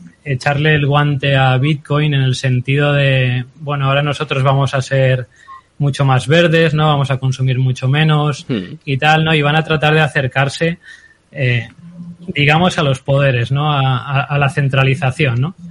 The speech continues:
Speaker 1: Porque al final, eh, el, el Proof of Work, ¿no? Lo que te permite es esa de-, descentralización, ¿no? Que, que realmente cualquiera pueda participar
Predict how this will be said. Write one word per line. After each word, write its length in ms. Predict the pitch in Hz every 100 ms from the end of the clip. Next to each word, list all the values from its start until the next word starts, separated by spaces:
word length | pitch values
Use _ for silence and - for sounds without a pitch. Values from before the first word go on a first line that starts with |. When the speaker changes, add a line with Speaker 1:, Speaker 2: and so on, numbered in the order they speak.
| - _
Speaker 1:
Porque 220 | - 131 135
al 80 |
final, 500 | 131 139 139 160 180 -
eh, 420 | 160 139 123 131 - _ _ _ -
el, 460 | 160 139 131 131 139
el 120 | 131
Proof 240 | - 151
of 100 | 170
Work, 200 | 160 165
¿no? 120 | 160 156
Lo 100 | 156
que 80 |
te 140 | 139 131
permite 340 | 131 135 139
es 100 | 147
esa 220 | 156 165
de-, 220 | 156 143 139
descentralización, 1080 | 139 147 147 139 131 127 127 123 143 131
¿no? 160 | 131 147
Que, 180 | 143 131
que 180 | - 127
realmente 400 | 139 151 156 151
cualquiera 520 | 139 127 143 143 135
pueda 240 | 143 135
participar 680 | 131 120 127 131 123 143 160